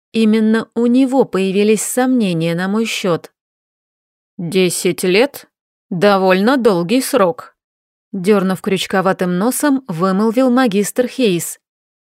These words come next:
«Не кажется ли вам, что мы теряем время?» «В любом случае её нужно проверить», встал на мою защиту Юстас Арелион. «И я не намерен опускать руки, Магнус».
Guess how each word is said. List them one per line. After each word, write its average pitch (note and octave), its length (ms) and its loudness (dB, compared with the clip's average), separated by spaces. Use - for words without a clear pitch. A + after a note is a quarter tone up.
«Не F3+ 240 -2
кажется A3+ 560 0
ли F3 160 2
вам, C#4+ 300 0
что - 260 -2
мы A#3 140 2
теряем A#3 480 2
время?» F3 580 2
«В F3 120 -4
любом F#3 320 2
случае B3 640 0
её A#3+ 300 4
нужно G#3 420 0
проверить», G3 720 0
встал - 420 -2
на F#3 120 -2
мою F#3+ 240 0
защиту G3 560 -2
Юстас A#3 540 0
Арелион. G3 560 2
«И G#3 80 0
я G#3 280 2
не A3 120 4
намерен A3 600 2
опускать C#4+ 640 -2
руки, A#3 380 0
Магнус». F3+ 640 0